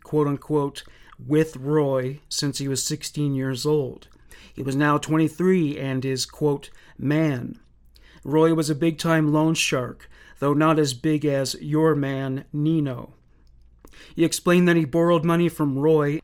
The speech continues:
at three quarters of one percent interest. He would loan it to his own customers at three to five points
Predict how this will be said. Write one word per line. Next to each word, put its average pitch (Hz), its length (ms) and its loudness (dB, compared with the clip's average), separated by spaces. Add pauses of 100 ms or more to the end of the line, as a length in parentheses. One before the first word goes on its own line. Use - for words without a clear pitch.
(200)
at 143 180 -2
three 185 200 2
quarters 165 460 -2
of 131 100 -6
one 143 220 -2
percent 139 440 -4
interest. 131 680 -8 (1120)
He 156 100 -2
would 165 180 4
loan 165 240 4
it 170 140 0
to 165 120 -4
his 156 160 0
own 156 180 2
customers 139 640 -4
at 143 140 -4
three 151 320 -4
to 143 80 -4
five 135 480 -6
points 151 500 -4